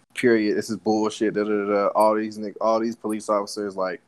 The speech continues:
all this shit is bullshit. There's no reason," like, you know, vocal like that.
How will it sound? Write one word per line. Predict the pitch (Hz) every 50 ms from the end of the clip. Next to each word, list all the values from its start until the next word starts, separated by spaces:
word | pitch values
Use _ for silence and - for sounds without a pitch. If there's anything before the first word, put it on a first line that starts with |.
| _ _ _ _ _ _ _ _ _ _ -
all | 107 113
this | 117 113 -
shit | 120 110
is | 101 95
bullshit. | 90 104 104 107 107 104 - 110 104 -
There's | 104 101 -
no | 107 107 107
reason," | 107 107 107 95
like, | 101 101 98 120
you | 151
know, | 143 120 117
vocal | 131 165 180 170 170 143
like | 120 110 101 - -
that. | 117 123 123 120 - _